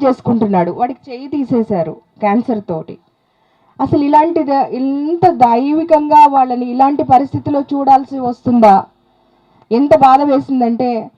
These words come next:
అంటే మనసులో ఒక ఆలోచన ఉంటే మార్గం ఆటోమేటిక్‌గా వస్తుందన్నట్టుగా బహుశా నా లోపల ఉన్నటువంటి ఆ తపన, ఆవేదన ఇదంతా కూడా నా కజిన్ రాము, శ్రీరామ్ నాకు విజయరామ్ గారి ద్వారా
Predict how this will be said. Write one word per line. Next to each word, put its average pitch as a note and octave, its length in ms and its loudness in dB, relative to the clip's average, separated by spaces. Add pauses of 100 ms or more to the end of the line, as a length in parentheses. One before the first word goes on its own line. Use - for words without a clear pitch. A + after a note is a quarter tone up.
(120)
అంటే C#4 220 -4
మనసులో C#4+ 760 0 (180)
ఒక A3 140 0 (380)
ఆలోచన C#4+ 540 2
ఉంటే A#3+ 340 0
మార్గం A#3+ 500 2
ఆటోమేటిక్‌గా A3+ 680 0
వస్తుందన్నట్టుగా G#3+ 1000 0 (480)
బహుశా G#3 640 4 (460)
నా G#3+ 180 2
లోపల A#3+ 420 2
ఉన్నటువంటి A#3 540 -4
ఆ G3 100 2
తపన, G#3 420 -2
ఆవేదన A3 760 0
ఇదంతా G#3 520 -2
కూడా G#3 560 2 (140)
నా G3+ 120 -2
కజిన్ G#3 500 -2 (420)
రాము, G3+ 640 -2
శ్రీరామ్ A3+ 440 -2 (560)
నాకు G3 600 0
విజయరామ్ A#3+ 440 4
గారి G#3 240 0
ద్వారా G3 480 2